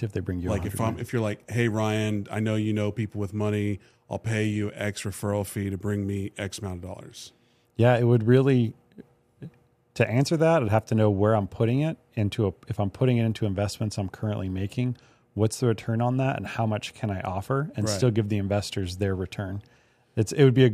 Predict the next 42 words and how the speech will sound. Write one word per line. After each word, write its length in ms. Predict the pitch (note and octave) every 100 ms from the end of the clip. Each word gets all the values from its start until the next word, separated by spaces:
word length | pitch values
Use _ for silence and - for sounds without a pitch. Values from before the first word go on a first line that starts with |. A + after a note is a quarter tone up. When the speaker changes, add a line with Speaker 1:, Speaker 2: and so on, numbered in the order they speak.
| G#2
Speaker 1:
it, 220 | C#3 A2+
but 240 | A2+ A2+ -
it's 160 | C3 -
probably 720 | - C3 F3+ D3+ C#3+ A2+ G2 _ _ _ _
several 460 | - - D#3 D3+ G#2
points 460 | - C3+ E3 -
on 160 | F#2 E2
it, 120 | E2+ - _ _
you 100 | A2+
know? 160 | G2+
Speaker 2:
Say 200 | F#2 D3
it's 160 | C#3 -
five 280 | - G#2 F#2+
points. 440 | G#2 E2 - - - -
Speaker 1:
I 60 |
mean, 100 | G#2
it's 120 | G2+
five 260 | - B2 A2
million 320 | G#2+ A2+ G#2+
dollars. 400 | F#2+ A#2+ A#2+ F2+
Speaker 2:
It's 100 | A2+
five 240 | - C3 A#2+
million 220 | A#2 G#2
dollars. 300 | G2 G2+ -
Speaker 1:
Yeah. 260 | G2+ A2 F2+ _ _ _ _
Speaker 2:
Now, 480 | A#2 A#2 A2 G#2 -
what 300 | B2+ A#2+ B2+
if 180 | B2+ -
you 100 | A#2
didn't 180 | A2 G#2
have 200 | G#2 F#2+
to 120 | G2 F#2
spend 460 | - - G#2+ F#2+
five 260 | F2+ F#2+ F#2
million 460 | G2+ G2 F#2 F#2 -
and 80 | G2+
instead 440 | G2 - G#2+ G2
just 200 | - F2+
spend 200 | - F#2+
a 40 | F2+
quarter 300 | - F#2+ F2 -
million? 260 | F2 F2